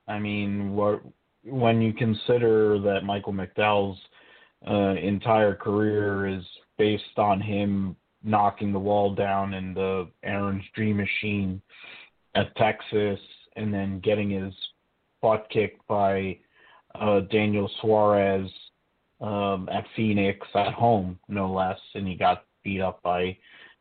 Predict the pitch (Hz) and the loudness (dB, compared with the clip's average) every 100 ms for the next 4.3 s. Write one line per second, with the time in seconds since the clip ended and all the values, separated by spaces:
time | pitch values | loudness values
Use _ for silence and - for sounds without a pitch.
0 | - 98 101 98 90 107 98 98 101 98 | -6 0 2 0 0 2 4 2 -2 -4
1 | 113 104 101 101 104 98 98 98 98 104 | 2 4 4 2 0 0 0 -2 -2 -2
2 | 101 101 101 101 98 98 98 98 95 95 | -4 -2 0 0 0 -2 -2 -2 -4 -4
3 | 95 101 101 98 92 101 101 95 101 101 | -2 0 0 -2 -2 2 2 0 -2 0
4 | 98 95 95 | -2 -4 -6